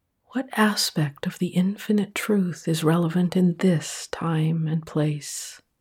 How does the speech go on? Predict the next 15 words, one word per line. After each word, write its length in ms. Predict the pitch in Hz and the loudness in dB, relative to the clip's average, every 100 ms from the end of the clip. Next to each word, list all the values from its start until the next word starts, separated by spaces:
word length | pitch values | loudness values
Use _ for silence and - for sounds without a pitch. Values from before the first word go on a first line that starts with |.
| - | 4
under 220 | 180 175 | 6 6
these 720 | 175 185 196 185 175 - - _ | 6 4 4 2 -2 -4 -10 _
circumstances, 1400 | - - 160 160 156 143 - 147 147 - - 160 147 - _ _ | -4 0 0 0 0 -2 -4 -4 -4 -6 -10 -10 -10 -18 _ _
for 200 | - 160 | 0 0
this 680 | 151 - 202 185 - - - | 0 -2 -4 -4 -10 -16 -12
being? 560 | - 170 165 147 151 151 _ _ _ _ _ _ _ _ _ _ _ _ _ _ _ _ _ _ _ - - | -8 -6 -6 -6 -6 -8 _ _ _ _ _ _ _ _ _ _ _ _ _ _ _ _ _ _ _ -20 -4
Where 680 | 196 190 185 170 147 135 - _ | 0 2 2 0 -2 -6 -12 _
do 160 | - 151 | 0 2
I 140 | 151 | 2
cling, 680 | 160 - 160 160 156 151 151 - _ _ _ _ - | -2 -2 0 2 0 -4 -6 -10 _ _ _ _ -8
and 180 | - 170 | 0 2
at 280 | 160 - - | 0 -2 -6
what 200 | 139 - | -4 0
moment? 680 | 165 165 151 151 - - - _ _ _ _ _ _ _ _ _ _ _ _ _ _ _ _ _ _ _ _ _ _ _ _ | 0 0 -2 -6 -10 -18 -20 _ _ _ _ _ _ _ _ _ _ _ _ _ _ _ _ _ _ _ _ _ _ _ _
Where 640 | - 202 190 185 170 160 | -2 2 2 2 0 -2